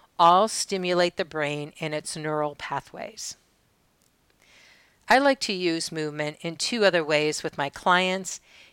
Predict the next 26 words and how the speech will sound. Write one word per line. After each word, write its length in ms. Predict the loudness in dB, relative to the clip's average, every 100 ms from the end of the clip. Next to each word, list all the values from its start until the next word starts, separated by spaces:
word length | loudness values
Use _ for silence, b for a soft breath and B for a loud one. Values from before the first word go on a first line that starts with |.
| b
and 100 | -4
in 200 | -4 -4
my 180 | -4 -4
own 380 | -6 -6 -8 -10
movement 300 | -12 -12 -14
practice, 760 | -8 -8 -8 -12 -12 -12 -16 _ B B B -2
making 280 | -2 0
sure 320 | -2 2 4 4
we 160 | 0
move 260 | -2 -4 -4
through 240 | -6 -8 0
all 240 | 2 4
planes 480 | 2 -2 -4 -4 -8
of 160 | -8 -8
mo-, 320 | -10 -10 -10 -8
motion, 640 | -4 -2 -2 -6 -8 -14 _ B B B B
moving 320 | -2 -2 -4
forward, 640 | -6 2 2 4 2 2 0
backward, 680 | 4 4 4 0 0 0 -4 b b
side 360 | -8 2 4 4
to 100 | 0
side, 500 | 2 6 6 4 0 -6
and 160 | -6
that 140 | -4 -4
we're 140 | -6
rotating. 760 | -2 -2 -2 -4 -6 -6 -10